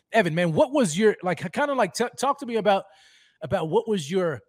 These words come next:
I guess, where were your, where was your head at, man, as you approach, as the Bills approached the draft? We saw what they did in the offseason, right? We saw what they did in free agency, adding Von Miller, which is an incredible addition, right?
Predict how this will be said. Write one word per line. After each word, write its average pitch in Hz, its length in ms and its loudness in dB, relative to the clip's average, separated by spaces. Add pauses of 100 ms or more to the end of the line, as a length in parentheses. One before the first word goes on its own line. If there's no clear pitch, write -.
(760)
I 156 120 -8
guess, 214 340 -4
where 160 220 0
were 277 80 -6
your, 208 300 -4
where 202 200 0
was 208 140 -4
your 156 100 -6
head 151 360 -2
at, 113 180 -12
man, 131 240 -12
as 147 200 -6
you 175 120 -2
approach, 175 360 -4
as 160 140 -6
the 131 80 -10
Bills 165 240 0
approached 165 460 -8
the 135 80 -8
draft? 139 420 -2
We 156 80 -6
saw 190 220 0
what 190 180 -4
they 165 100 -2
did 160 260 -2
in 151 100 -2
the 143 100 -8
offseason, 147 560 -2
right? 147 140 -2
We 139 80 -6
saw 180 80 -4
what 170 120 -4
they 127 60 -4
did 151 140 -4
in 135 80 -8
free 151 180 -6
agency, 143 400 -4 (360)
adding 165 340 0
Von 139 340 -2
Miller, 143 180 -4
which 139 140 -6
is 127 140 -8
an 123 60 -14
incredible 147 500 -4
addition, 127 400 -6
right? 139 240 -4